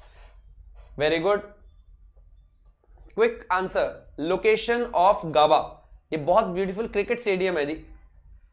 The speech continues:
ये क्रिकेट स्टेडियम है। कहाँ पे है गाबा? very good, फटाफट बता दो। गाबा is located in, बहुत बढ़िया, it's Brisbane cricket ground,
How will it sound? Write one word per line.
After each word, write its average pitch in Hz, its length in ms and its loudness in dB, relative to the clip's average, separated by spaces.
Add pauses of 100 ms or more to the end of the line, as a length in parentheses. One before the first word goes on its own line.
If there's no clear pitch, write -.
(380)
ये 160 80 -2
क्रिकेट 180 680 -4
स्टेडियम 175 720 -2
है। 160 520 -2 (1300)
कहाँ 208 320 0
पे 240 60 0
है 240 160 -2
गाबा? 175 520 0 (2500)
very 147 260 0
good, 185 160 0 (880)
फटाफट 196 260 0
बता 185 260 2
दो। 185 360 -6 (920)
गाबा 143 300 4
is 196 100 2
located 180 440 -2
in, 233 140 0 (840)
बहुत 190 280 2
बढ़िया, 185 500 2
it's - 380 -10
Brisbane 202 540 0
cricket 175 380 -6
ground, 185 420 0